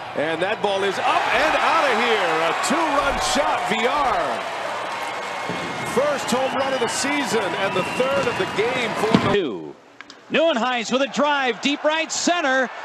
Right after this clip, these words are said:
Speaker 2: Gonzalez back, and we are tied. Kurt Neuenhuis, his first hit of the year.
Speaker 1: Going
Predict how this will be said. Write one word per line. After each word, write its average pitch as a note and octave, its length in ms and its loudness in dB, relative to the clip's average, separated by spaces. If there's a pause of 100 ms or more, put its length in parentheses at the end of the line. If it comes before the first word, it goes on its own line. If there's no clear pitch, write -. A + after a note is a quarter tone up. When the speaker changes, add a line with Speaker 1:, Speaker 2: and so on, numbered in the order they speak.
(140)
Speaker 2:
Gonzalez C#4 760 0
back, G4 520 -2 (180)
and C4 340 2
we F#4+ 380 2 (100)
are F#4+ 560 2 (200)
tied. B3+ 1040 0 (2500)
Kurt F4 280 2 (220)
Neuenhuis, D4 840 2
his A#3+ 260 0
first C4+ 420 0
hit C4 140 0
of A#3 80 0
the A3 140 2
year. D4+ 240 0
Speaker 1:
Going B2+ 280 -4